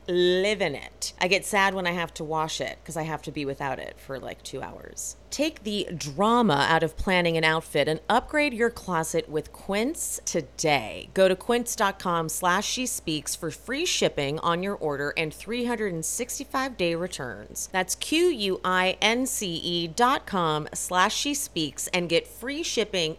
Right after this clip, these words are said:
and three hundred and sixty-five day returns. Quince dot com slash she speaks.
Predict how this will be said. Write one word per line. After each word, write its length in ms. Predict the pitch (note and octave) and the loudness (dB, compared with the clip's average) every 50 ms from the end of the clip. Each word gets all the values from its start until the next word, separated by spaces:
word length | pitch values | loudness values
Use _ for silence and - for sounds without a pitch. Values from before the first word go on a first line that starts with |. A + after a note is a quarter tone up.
| - | -2
and 200 | F#3 F#3 E3 D#3 | 0 0 0 0
three 300 | - - - F#3+ F3+ E3 | -4 -8 -8 -4 -4 -2
hundred 200 | F#3+ G#3 F#3+ E3+ | -2 -2 -4 -4
and 140 | D3 C#3+ C#3 | -4 -4 -4
sixty-five 680 | - - G3 G#3 - - - C#4+ - C4 B3+ B3+ B3+ A#3+ | -6 -6 -6 -6 -6 -8 -10 -6 -2 -2 0 0 -2 0
day 220 | G#3+ G3+ F#3 F3+ | 0 0 2 2
returns. 760 | F3+ F3 G3+ - - D3 B2+ A#2+ G2+ F#2+ F#2+ - - - - - | 0 -2 -6 -6 -4 -6 -6 -6 -8 -10 -10 -8 -8 -8 -8 -8
Quince 340 | - - G3 F#3 G#3 G#3+ - | -2 0 2 2 2 0 0
dot 280 | - D4 C#4 D4 D4+ - | 0 0 0 0 -2 -4
com 380 | - G3 D#3 C#3 C3 B2+ B2 A2+ - | -4 -2 -2 0 -2 -4 -6 -8 -10
slash 420 | - - - - C#3+ C3+ C#3+ D3 | -10 -6 -2 -2 0 0 -2 -4
she 240 | - - - C3+ C3+ | -6 -6 -6 -6 -6
speaks. 800 | B2+ - - - - B2 F2+ - - - - - - - - | -6 -6 -8 -8 -10 -14 -14 -16 -16 -14 -14 -12 -12 -14 -16